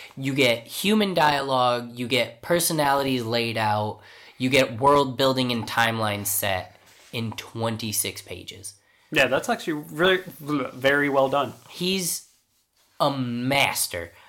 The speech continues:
Speaker 1: Uh, but I think pro-, probably the most important thing, I think we'll do all, uh, like,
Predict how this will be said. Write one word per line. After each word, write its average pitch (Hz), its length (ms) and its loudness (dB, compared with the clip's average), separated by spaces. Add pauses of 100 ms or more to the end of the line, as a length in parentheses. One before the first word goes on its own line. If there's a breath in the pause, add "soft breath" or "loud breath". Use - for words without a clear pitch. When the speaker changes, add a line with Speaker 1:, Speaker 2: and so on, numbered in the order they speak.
(100)
Speaker 1:
Uh, 127 440 6 (960)
but 160 200 6
I 160 80 4
think 196 420 0 (220)
pro-, 170 200 2
probably 202 560 2
the 180 100 0
most 170 240 2
important 147 480 -4
thing, 160 180 -8
I 175 100 2
think 254 180 2
we'll 277 160 4
do 180 160 2
all, 143 340 6
uh, 127 280 4
like, 117 220 -2